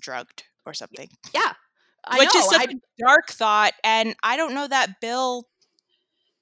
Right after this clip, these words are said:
Speaker 1: uh, Bill is too much of prey to be predator like that. I,
Speaker 2: I
Speaker 1: eh,
Speaker 2: like that saying, although
Speaker 1: Although.
Speaker 2: Although.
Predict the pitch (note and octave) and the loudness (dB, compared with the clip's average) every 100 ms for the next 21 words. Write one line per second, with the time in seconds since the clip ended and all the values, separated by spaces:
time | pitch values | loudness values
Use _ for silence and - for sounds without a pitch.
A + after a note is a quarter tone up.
0 | _ _ _ _ _ _ _ _ _ _ | _ _ _ _ _ _ _ _ _ _
1 | - - - - _ - G3+ - D4 E4 | -20 -14 -14 -16 _ -14 -12 -4 -2 -2
2 | C#4+ - - D4 D4 C#4+ C4 - - _ | -2 -4 -4 -6 -4 -4 -4 -6 -6 _
3 | A3+ A3 G#3+ - - _ _ _ _ _ | -4 -4 -6 -8 -20 _ _ _ _ _
4 | _ _ _ _ - - A#3+ A3+ G3 F#3+ | _ _ _ _ -20 -12 -4 -2 0 -2
5 | F#3+ - G3 G3 - G3+ F#3+ F3 D#3 D3+ | -8 -12 -14 -18 -14 -10 -10 -10 -12 -12
6 | D#3+ _ F3 D#3+ - D3+ D3+ - _ _ | -14 _ -12 -12 -10 -10 -10 -14 _ _
7 | G3+ - _ _ _ _ _ _ B3 A3+ | -8 -8 _ _ _ _ _ _ 0 0
8 | A3+ G#3 A3+ - G#3 F3 - - G3+ F#3 | 0 -4 -6 -6 -4 -4 -4 -8 -8 -6
9 | D#3 D3 - F3 F#3 F#3 G3 F#3 E3+ D#3 | -8 -10 -10 -8 -6 -6 -4 -2 -2 -4
10 | C#3+ _ _ _ _ - A#3 G3+ F#3 E3 | -10 _ _ _ _ -4 0 2 2 0
11 | F#3 _ _ _ A3+ A#3+ A3 A3+ G#3 F3+ | -4 _ _ _ -2 0 0 0 0 0
12 | D3+ | -4